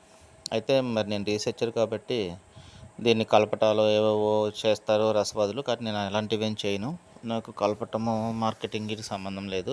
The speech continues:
just నాది రీసెర్చ్ పర్పస్. ఇది రెండవ పీస్, ఇది చూడండి, ఇది నైట్రిక్ యాసిడ్ వేస్తున్నాను. ఈ పీస్ కూడా ఇదివరకులాగా వస్తుంది,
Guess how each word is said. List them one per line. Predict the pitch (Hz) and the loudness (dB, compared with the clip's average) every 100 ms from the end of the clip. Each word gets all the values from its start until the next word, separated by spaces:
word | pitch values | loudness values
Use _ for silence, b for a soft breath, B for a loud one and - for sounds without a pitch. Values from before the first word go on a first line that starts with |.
| 135 | -4
just | 104 - 135 156 B B B B B B _ | -4 -4 -8 -8 B B B B B B _
నాది | 113 107 | -4 -2
రీసెర్చ్ | 107 104 110 - | -2 -4 -6 -4
పర్పస్. | 101 98 98 - 180 196 B B B B B B B B - | -4 -2 -4 -2 -2 -2 B B B B B B B B -12
ఇది | 120 120 | -4 -2
రెండవ | 113 113 113 | 2 4 2
పీస్, | 110 101 - | 2 -4 -6
ఇది | 107 202 - - _ - - - - - - - - | -10 -12 -16 -20 _ -20 -20 -20 -20 -12 -12 -12 -8
చూడండి, | 113 113 | -4 -2
ఇది | 107 | -2
నైట్రిక్ | 104 98 101 98 101 | -2 -2 -2 -2 -2
యాసిడ్ | 95 98 95 | -2 -2 -4
వేస్తున్నాను. | 95 - 95 90 180 - - B B B B B B B - - _ | -4 -8 -10 -8 -10 -14 -20 B B B B B B B -20 -20 _
ఈ | 110 113 | 0 2
పీస్ | 110 127 - 135 | 4 2 2 2
కూడా | 131 175 - - B B B B B B - | 4 2 -2 -14 B B B B B B -4
ఇదివరకులాగా | 117 117 110 117 113 117 | 2 2 2 2 2 2
వస్తుంది, | 110 110 110 | 0 -2 -4